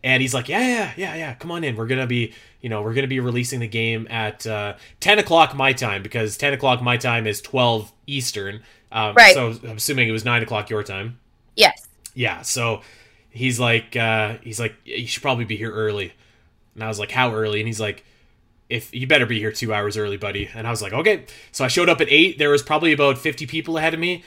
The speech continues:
Speaker 1: By, uh, by ten o'clock, this sucker was hundreds of people long. Hundreds.
Speaker 2: Nice.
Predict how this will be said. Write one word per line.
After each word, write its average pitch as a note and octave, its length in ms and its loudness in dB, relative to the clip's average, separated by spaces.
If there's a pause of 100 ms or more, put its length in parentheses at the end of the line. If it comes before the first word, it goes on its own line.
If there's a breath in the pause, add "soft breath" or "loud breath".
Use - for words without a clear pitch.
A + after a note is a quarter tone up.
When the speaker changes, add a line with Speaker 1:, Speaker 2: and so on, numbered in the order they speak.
(240 soft breath)
Speaker 1:
By, C3+ 540 6
uh, C3 200 4
by C#3 160 2
ten G#3+ 200 4
o'clock, F#3 480 2
this D#3 140 0
sucker E3 460 2
was B2+ 640 2
hundreds D3 480 2
of B2+ 100 -4
people A#2+ 640 -4
long. G#2 340 -6 (300)
Hundreds. - 400 4
Speaker 2:
Nice. F#3+ 500 6